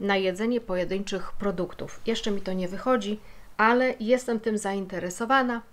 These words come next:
jestem w drodze ku temu, żeby organizm mój nie był obciążany wymieszaniem informacji energetycznych, e, i poszukiwaniem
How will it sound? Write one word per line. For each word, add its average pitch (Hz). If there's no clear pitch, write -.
jestem 214
w 180
drodze 190
ku -
temu, 220
żeby 220
organizm 202
mój 185
nie 220
był 247
obciążany 190
wymieszaniem 208
informacji 202
energetycznych, 185
e, 208
i 254
poszukiwaniem 220